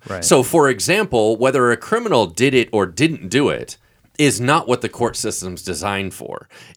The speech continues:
Speaker 2: It's designed to say, "What evidence, and let's examine the evidence." Let's say you don't have the evidence. He still committed the crime. He will be set free. Do you understand what I'm
Speaker 1: Mm-hmm.
Speaker 2: saying?
Speaker 1: Yeah, yeah.
Speaker 2: And so what I've watched over the years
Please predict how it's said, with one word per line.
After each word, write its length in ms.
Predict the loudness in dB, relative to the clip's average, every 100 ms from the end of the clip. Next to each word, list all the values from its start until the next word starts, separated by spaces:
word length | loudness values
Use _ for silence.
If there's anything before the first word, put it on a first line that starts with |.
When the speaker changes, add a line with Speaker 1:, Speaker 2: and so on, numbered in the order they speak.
| -2
Speaker 2:
It's 180 | -2
designed 520 | 0 2 4 2 2 0
to 60 |
say, 280 | 0 0 -2
"What 400 | -4 2 2 2
evidence, 760 | 0 2 0 -2 -6 -6 -6 -6 _ _ 0
and 220 | 2 2
let's 240 | 2 0
examine 440 | -4 -4 -4 -2 0
the 120 | 0
evidence." 560 | 2 0 -6 -8 -10 -12 _ _ -6
Let's 160 | -2 0
say 80 | 0
you 160 | 0
don't 180 | 0 -2
have 280 | -2 -2 -2
the 120 | -4
evidence. 460 | -4 -6 -12 -12 -14 _
He 140 | -6
still 320 | -2 0 2 2
committed 380 | 4 4 4
the 80 | 2
crime. 560 | 0 2 2 0 -2 -8 _ _
He 220 | -8 -2 2
will 180 | 2
be 140 | 2 -2
set 240 | -4 -6
free. 400 | -6 -8 -8 -14 _ _ 0
Do 60 |
you 60 | 2
understand 280 | 2 2 4
what 80 | 4
I'm 60 |
Speaker 1:
Mm-hmm. 40 | 2
Speaker 2:
saying? 180 | 4 4
Speaker 1:
Yeah, 240 | 4 0 -6
yeah. 180 | -2 2
Speaker 2:
And 100 | 2
so 320 | 2 4 4
what 220 | 2 2 0
I've 160 | 0
watched 440 | 0 2 2 0 -4
over 240 | -2 0 -2
the 120 | -4
years 520 | -6 -2 0 -2 -4